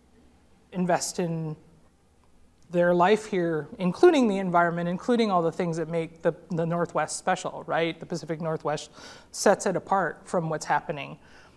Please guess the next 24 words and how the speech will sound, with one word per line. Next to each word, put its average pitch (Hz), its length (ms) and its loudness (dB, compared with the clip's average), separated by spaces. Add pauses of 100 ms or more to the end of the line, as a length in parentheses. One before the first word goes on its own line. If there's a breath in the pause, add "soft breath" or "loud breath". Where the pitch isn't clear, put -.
(140)
There's 196 340 4
even 254 380 4
a 226 80 6
lot 220 220 6
of 214 100 2
cities 226 500 4
across 196 440 6
the 190 80 2
nation, 196 480 2
smaller 294 480 8
cities, 196 560 4 (420 loud breath)
that 233 300 8 (300)
realize 208 1120 6
that 185 220 -4
the 190 120 2
economy 208 680 4
that 175 240 2
comes 220 580 2
with 165 360 0
investing 175 600 0
in 170 120 -4
arts 165 260 -4
and 170 100 -6
culture 165 540 -2